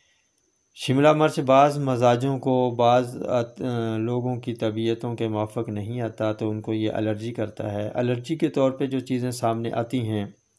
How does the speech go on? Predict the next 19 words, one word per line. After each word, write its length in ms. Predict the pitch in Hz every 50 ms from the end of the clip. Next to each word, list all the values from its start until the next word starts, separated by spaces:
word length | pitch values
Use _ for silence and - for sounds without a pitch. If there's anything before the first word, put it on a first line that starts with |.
| _ _ _ _ _ _ _ _ _ _ _ _ _ _ _ _ _ _ _ -
उनमें 680 | - 127 135 147 151 151 156 156 156 156 - - - - -
सर 320 | 156 - - 127 131 143
दस्त, 320 | 135 131 135 127 131 - 135
सीने 440 | - - 131 123 123 120 123 123 120
में 380 | 117 113 113 113 110 107 107
जलन 320 | 107 113 110 110 113 117 107
है, 280 | 104 107 107 107 107
खांसी 460 | 107 - 120 110 107 107 - 120 117
है, 220 | 107 104 110 107 104
आँखों 340 | 101 104 107 - 120 117 110
के 100 | 107 107
आगे 240 | 101 104 107 107
चिंगारियाँ 680 | 107 - 110 107 104 101 101 107 107 110 113 117 110 107
उड़ती 260 | 107 104 101 - 117
हुई 120 | 110 110 110
नज़र 300 | 107 104 98 107 107 107 - -
महसूस 420 | 110 107 101 - 110 107 104 -
होती 240 | 107 104 101 - 123
हैं 280 | 117 110 107 104 107